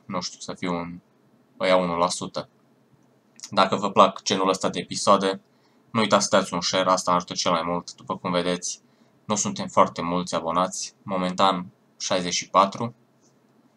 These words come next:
Sper să depășim bariera asta cât mai repede, să ajungem măcar la o sută și după aia la o mie și zece mii și o sută de mii și de acolo încolo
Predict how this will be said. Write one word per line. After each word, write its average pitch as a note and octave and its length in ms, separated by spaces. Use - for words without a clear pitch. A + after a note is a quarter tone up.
Sper - 440
să F2+ 580
depășim F#2 1000
bariera E2+ 420
asta E2+ 240
cât - 180
mai E2 160
repede, F#2 480
să - 160
ajungem F2+ 360
măcar F2 260
la F2 120
o E2+ 60
sută F#2 500
și F2+ 520
după F2 200
aia E2+ 100
la E2 100
o E2 60
mie G2 320
și - 240
zece G2+ 380
mii F2+ 180
și - 140
o F2+ 40
sută G2 260
de F2+ 140
mii F2+ 180
și F2 340
de G#2+ 80
acolo G2 360
încolo F2+ 640